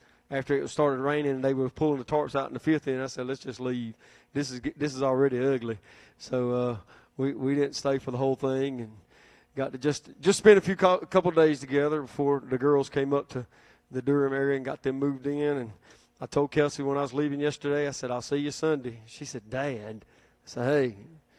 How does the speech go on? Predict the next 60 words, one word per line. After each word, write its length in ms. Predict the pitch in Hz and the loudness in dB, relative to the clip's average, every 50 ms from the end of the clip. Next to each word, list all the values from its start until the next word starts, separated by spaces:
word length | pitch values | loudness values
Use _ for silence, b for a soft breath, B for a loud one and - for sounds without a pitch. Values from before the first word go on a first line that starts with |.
| b b b b b b - | b b b b b b -2
can't 220 | - 147 147 139 | 0 0 2 4
blame 180 | 147 151 156 156 | 4 4 6 6
a 80 | 156 | 6
man 180 | 156 165 170 170 | 6 6 6 4
for 120 | - 170 | 2 0
trying, 420 | - - 202 190 165 139 127 113 113 | 4 6 6 6 8 4 2 0 0
right?" 340 | 127 143 156 170 170 151 107 b b b b b b b b b b b _ | 2 4 4 4 2 0 -8 b b b b b b b b b b b _
Can't 200 | - 123 123 127 | -10 -8 -6 -2
blame 240 | 131 135 139 139 139 | -2 -2 -2 0 0
a 20 | |
man 100 | 139 139 | -2 -2
for 100 | 131 - | -4 -6
trying. 340 | - - 139 123 117 107 101 | -6 -4 -4 -4 -4 -6 -12
So 140 | 95 - 156 | -4 4 6
anyway, 380 | 190 196 175 160 147 131 117 107 B B B B B B B B _ - - - _ _ - | 6 8 8 6 6 4 0 -4 B B B B B B B B _ -20 -20 -20 _ _ -2
keep 160 | 208 220 190 | -2 4 6
them 160 | 196 202 196 | 6 8 8
in 80 | 190 180 | 6 2
your 80 | 170 | 2
prayers. 560 | - - 196 190 185 180 175 175 170 156 - - | 4 4 6 6 6 4 4 2 0 0 -4 -4
Christian's 420 | - 190 202 185 - - 165 147 | 0 0 0 2 0 -2 -4 0
got 200 | 139 170 165 160 | 2 2 2 2
an 60 | 151 | 0
event, 380 | 147 135 139 170 170 170 - - - _ - | -2 2 2 2 2 2 0 -4 -12 _ -8
uh, 360 | - 131 127 123 123 123 120 120 127 - - - | -6 -4 -4 -2 -4 -4 -4 -6 -8 -12 -14 -10
an 160 | 147 131 127 - | -10 -10 -6 0
all-day 360 | 147 156 165 160 156 170 165 | 4 4 4 4 4 4 2
event 320 | 147 131 127 143 147 139 - | 2 2 2 -2 -2 -2 -6
that 100 | 139 - | -12 -10
she's 180 | - 160 151 | -10 -10 -4
got 160 | 139 139 135 139 | -2 -4 -4 -4
to 60 | 131 | -6
be 240 | 131 135 139 139 139 | -4 -2 0 0 0
at 60 | 135 | 0
on 180 | 131 127 127 120 | -2 -4 -6 -6
Saturday. 600 | - - 151 156 156 151 147 143 143 147 143 135 | -8 -4 -2 0 0 0 0 -2 -2 -2 -2 -4
And 160 | 120 113 113 b b b b b b b b - | -4 -6 -10 b b b b b b b b -12
so 180 | - - 135 | -4 0 0
I 60 | 143 | 2
don't, 160 | 156 156 151 147 | 2 0 -2 -2
I'm 120 | 151 151 | -4 -2
not 180 | 165 160 160 151 | 0 0 -2 -2
sure 160 | - - 160 | -2 0 2
what 200 | 156 160 160 156 | 4 4 2 2
they're 100 | 139 131 | 2 -2
gonna 140 | 139 139 135 | -2 0 0
do 100 | 143 139 | 0 0
this 240 | 139 156 151 - - | 0 0 -2 0 -2
weekend. 300 | 147 143 - - 143 143 | -4 -4 -2 -2 -4 -4
It 60 | 139 | -4
just, 220 | 139 139 - - | -6 -8 -6 -4
I 140 | 160 147 139 | -4 -4 -4
guess, 160 | 131 151 151 - | -4 -4 -4 -4
depends 220 | - - 143 139 143 | -4 -4 -2 -2 -2
on 80 | 139 | -2
how 140 | 143 143 135 | -2 -2 -2
their 100 | 127 123 | -4 -6
schedules 440 | - - - 147 131 120 120 110 107 | -8 0 0 0 2 2 -2 -4 -2
go. 260 | 127 123 117 117 117 | -2 0 0 0 -2
But, 160 | 110 120 123 | -6 -8 -14